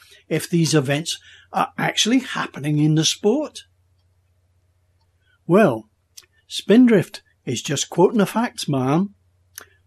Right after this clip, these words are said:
Simply quoting the facts. Livingston did get stuffed five one, and they did drop their best player, David Fernandez, at the behest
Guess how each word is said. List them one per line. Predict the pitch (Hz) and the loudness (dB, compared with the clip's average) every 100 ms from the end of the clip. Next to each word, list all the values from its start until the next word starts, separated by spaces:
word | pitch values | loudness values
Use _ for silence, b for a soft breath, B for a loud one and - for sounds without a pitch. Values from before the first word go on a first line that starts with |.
| _ | _
Simply | - 127 143 - 185 | -8 -4 -4 2 2
quoting | 202 190 208 226 196 | 2 4 4 4 2
the | |
facts. | 202 233 226 - _ - - - _ _ b b b b b | 2 0 -2 -4 _ -14 -14 -16 _ _ b b b b b
Livingston | 175 269 277 190 165 139 131 - | 4 4 4 2 0 -2 -4 2
did | 302 330 | 2 4
get | - - | 0 0
stuffed | - - 180 - - | -6 0 0 0 -14
five | - 139 127 113 | -2 0 0 -2
one, | 117 151 202 - _ _ _ _ _ _ b b b | -4 -2 -4 -6 _ _ _ _ _ _ b b b
and | 185 185 | 0 4
they | 190 | 4
did | 127 - 262 - | 2 2 2 4
drop | 226 220 | 2 4
their | 185 151 | 2 2
best | 175 160 - | 2 0 0
player, | 160 143 | 0 0
David | 127 156 139 127 | 2 2 2 0
Fernandez, | - 151 196 151 135 - B B | -2 2 4 2 0 -4 B B
at | - 190 | -8 -4
the | 190 | -2
behest | 175 143 226 196 - | -2 0 0 0 -2